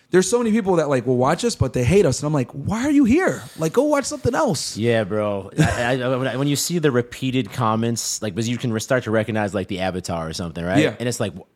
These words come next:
Speaker 2: why is this guy investing his time every week? He knows when the videos come out. He's one of the
Speaker 1: Yeah.
Speaker 2: first commenters each time. Why is he
Speaker 1: Yeah.
Speaker 2: investing time each week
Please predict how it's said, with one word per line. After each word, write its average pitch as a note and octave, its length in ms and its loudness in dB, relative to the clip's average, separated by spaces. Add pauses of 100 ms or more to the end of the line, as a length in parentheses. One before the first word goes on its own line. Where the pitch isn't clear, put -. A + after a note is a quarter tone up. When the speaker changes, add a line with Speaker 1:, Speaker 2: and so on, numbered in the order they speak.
(120)
Speaker 2:
why G2 240 -2
is A2+ 100 -2
this A2 160 -8
guy A2+ 220 0
investing F#2 800 -6
his F2 160 -10
time G2+ 340 -6
every F#2 220 -4
week? F#2 80 -2
He C3+ 60 0
knows C3 260 2
when A#2 100 -2
the G#2+ 60 -2
videos A#2+ 160 2
come G#2 120 -4
out. C#3+ 100 4
He's A#2+ 80 0
one D3 80 0
of G2+ 80 -4
the A#2+ 60 0
Speaker 1:
Yeah. C3+ 80 4
Speaker 2:
first G#2+ 120 0
commenters C#3+ 400 0
each F2+ 120 -8
time. F2 160 -4
Why A2+ 180 0
is C3+ 100 -2
he C#3 60 -2
Speaker 1:
Yeah. B2+ 80 0
Speaker 2:
investing A2+ 380 -2
time A2 280 -4
each G2+ 160 -6
week G#2 400 -6